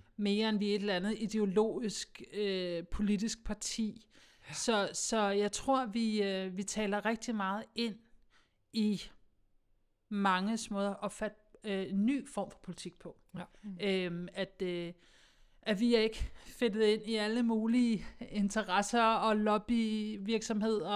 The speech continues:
Speaker 1: og gamle dårlige aftaler. Altså, for os at se, så handler det jo simpelthen om at turde ville en anden verden, hvor at, øhm, at vi passer bedre på hinanden og på vores
Speaker 3: Mm.
Speaker 1: klode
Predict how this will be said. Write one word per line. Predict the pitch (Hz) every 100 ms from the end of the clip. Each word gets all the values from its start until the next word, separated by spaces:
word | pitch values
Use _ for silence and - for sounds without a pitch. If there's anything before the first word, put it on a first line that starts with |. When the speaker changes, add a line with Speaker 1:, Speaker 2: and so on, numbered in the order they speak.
| 202
Speaker 1:
og | - 202 196 190 - - -
gamle | 202 196 214
dårlige | 220 190 196 226
aftaler. | - 196 208 - 214 196
Altså, | 202 196 202 190 196 190
for | - -
os | 226 226
at | 233
se, | - 233 214
så | - 226 220 208
handler | 180 220 254
det | 247 220
jo | 185
simpelthen | - 214 214 214
om | 208 214 - _ _ _ 226
at | 202
turde | - 208 208
ville | 185 196 202 220 220 - _ _ _ _
en | 202 196 196
anden | 196 190 202
verden, | 190 165 165 - 208
hvor | 190 190 180 -
at, | - 185 175 -
øhm, | 180 170 165 156 151 160 151 - _ -
at | 185
vi | 190
passer | - 185 170 -
bedre | 180 180
på | 185
hinanden | 175 190 196 214 254
og | 240 -
på | 208
vores | 160
Speaker 3:
Mm. | 165
Speaker 1:
klode | - 170 165 175 196